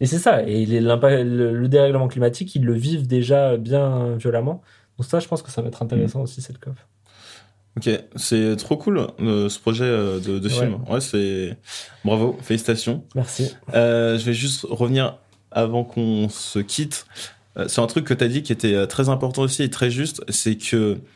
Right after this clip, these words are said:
Speaker 3: bah, en fait, il y a des gens, euh, qui ont pas forcément les moyens, tu vois, par exemple, de, de prendre le train, qui ont pas forcément les moyens, euh, toujours, euh,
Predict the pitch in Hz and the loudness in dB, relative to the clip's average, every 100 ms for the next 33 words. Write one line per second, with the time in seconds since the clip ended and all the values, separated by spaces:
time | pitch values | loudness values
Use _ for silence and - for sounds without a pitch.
0 | _ _ - 101 110 147 151 - - 107 | _ _ -2 0 2 2 0 -4 0 0
1 | 107 117 135 139 - - - 104 101 110 | 2 2 2 2 -2 -4 -2 0 0 0
2 | 104 113 117 120 - 113 113 113 117 127 | 2 2 2 0 0 2 2 2 2 0
3 | 131 127 113 110 107 104 101 101 98 95 | 0 0 0 2 0 2 0 0 -2 -4
4 | - - _ _ _ - 95 104 101 101 | -10 -20 _ _ _ -8 0 2 2 0
5 | - 135 123 117 - 139 135 135 113 120 | -2 0 2 2 0 0 2 2 0 0
6 | 113 - 120 117 117 120 123 123 107 101 | -2 -2 0 2 2 2 2 2 0 -2
7 | - 113 123 113 98 98 | -2 0 0 2 0 -4